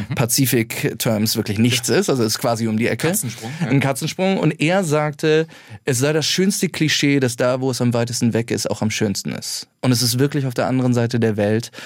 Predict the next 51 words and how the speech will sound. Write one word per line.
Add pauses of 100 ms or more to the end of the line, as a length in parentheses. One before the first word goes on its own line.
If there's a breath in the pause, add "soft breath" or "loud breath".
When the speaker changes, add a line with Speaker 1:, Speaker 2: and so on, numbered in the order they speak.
(200 loud breath)
Speaker 2:
Es
sind
Strände,
die
sind
dünner
als
ein
Fahrradstreifen.
Ähm,
mit
dem
Roller
fährt
man
da
in
fünf
Minuten
von
der
einen
Ecke
in
die
andere
Ecke. (220 loud breath)
Da
kann
man
nichts
machen. (420 soft breath)
Da
passiert
nichts.
Da
gibt's
auch
nichts.
Die
Leute
spielen
Rugby,
gucken
in
die
Sonne
und
genießen
den
Tag.